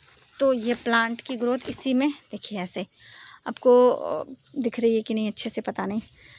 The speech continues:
ये देखिए इस तरीके से मैंने डाला और अब मैं क्या करूँगी, बकेट फिल करूँगी। देखिए ऐसे ही मिट्टी से भर दूँगी मैं अच्छे से, जो मिट्टी मैंने इसके लिए बनाया था।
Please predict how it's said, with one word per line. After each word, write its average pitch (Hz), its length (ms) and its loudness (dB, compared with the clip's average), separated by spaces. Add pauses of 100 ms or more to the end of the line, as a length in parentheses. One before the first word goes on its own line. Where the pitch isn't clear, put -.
(140)
ये 214 100 0
देखिए 202 260 -4
इस - 200 -6
तरीके 226 300 -2
से 233 100 -6
मैंने 220 200 -2
डाला 208 300 2
और 226 200 2
अब 254 260 6
मैं 262 180 4
क्या 247 180 0
करूँगी, 233 380 -2 (360)
बकेट 262 240 2
फिल - 460 -4
करूँगी। 208 420 -2 (1000)
देखिए 208 300 -10 (840)
ऐसे 202 260 -8
ही 214 100 -6
मिट्टी 226 320 -4
से 277 200 -2 (1120)
भर 240 160 0
दूँगी 233 300 0
मैं 226 140 -2
अच्छे - 320 -6
से, 220 160 -10 (680)
जो 254 140 4
मिट्टी 262 260 2
मैंने 247 260 0
इसके 240 240 -2
लिए 233 140 4
बनाया 208 380 2
था। 277 200 -4